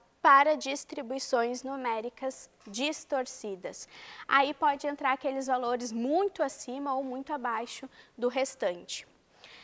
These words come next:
E aí, como calcular? A média, ela é calculada somando todos os valores do conjunto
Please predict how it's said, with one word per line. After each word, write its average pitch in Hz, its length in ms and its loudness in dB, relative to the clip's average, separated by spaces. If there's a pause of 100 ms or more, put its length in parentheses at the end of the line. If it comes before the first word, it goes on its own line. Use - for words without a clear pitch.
(220)
E 330 80 2
aí, 403 180 2
como 440 380 6
calcular? 359 800 2 (500)
A 466 200 4
média, 320 420 4
ela 302 160 6
é 269 60 6
calculada 247 760 4
somando 277 680 2
todos 339 520 4
os 311 160 -4
valores 240 760 -2
do 233 140 -4
conjunto 254 800 -2